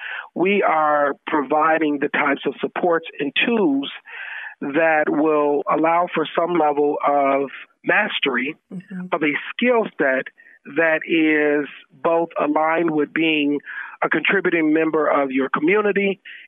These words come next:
Speaker 1: and a contributing member of the labor force.
Speaker 2: Mm-hmm.
Speaker 1: And that's the thing I think that many educational systems are beginning to think through. How do we make the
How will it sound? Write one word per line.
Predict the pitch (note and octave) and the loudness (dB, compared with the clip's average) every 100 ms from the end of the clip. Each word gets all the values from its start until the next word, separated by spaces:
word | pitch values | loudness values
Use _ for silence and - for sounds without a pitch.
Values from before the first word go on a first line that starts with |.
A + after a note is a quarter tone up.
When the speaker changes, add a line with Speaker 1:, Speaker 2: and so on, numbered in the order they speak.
| - | -2
Speaker 1:
and | D#3+ | 0
a | |
contributing | D#3 D#3 - F#3+ F3 E3 - D#3 | 0 0 2 2 2 0 -2 -4
member | D#3 D3+ C#3 C3+ C3+ - - - - - | 0 0 2 0 -2 -6 -12 -12 -10 -2
of | D3 C#3 C#3 C3+ C#3 C3 _ | 0 2 2 2 0 -2 _
the | C#3+ | 0
labor | C#3+ D3 B2 - | 0 0 -2 -4
force. | - - - - | -6 -6 -10 -12
Speaker 2:
Mm-hmm. | G#3 F#3 _ F3+ F3 - | -14 -16 _ -10 -10 -6
Speaker 1:
And | - D3 C#3 | -2 0 2
that's | E3 F3 - | 0 -2 -2
the | E3+ - | -2 0
thing | D#3 D3 | -2 0
I | C3+ C#3+ | 0 -2
think | - D3 C#3 | -2 -2 -2
that | C3+ | -2
many | D3+ D#3+ D#3 | 0 0 2
educational | C#3+ C#3+ D3 D#3+ D3+ D3 C3 - - | 0 -2 -2 -2 0 0 -4 -4 -4
systems | F3 - D3+ C3+ | -4 -2 -4 0
are | C3+ C3 | 0 0
beginning | B2+ C3 D#3+ D#3 D3 | -2 -2 0 0 0
to | - - | -2 -2
think | F#3 F3+ - | -2 -2 -2
through. | C3 A#2+ - - - - - - | -2 -2 -4 -8 -18 -16 -16 -4
How | D#3+ E3 | 0 2
do | E3 | 2
we | D3+ | 2
make | D3 C#3+ - | 2 0 0
the | - | 0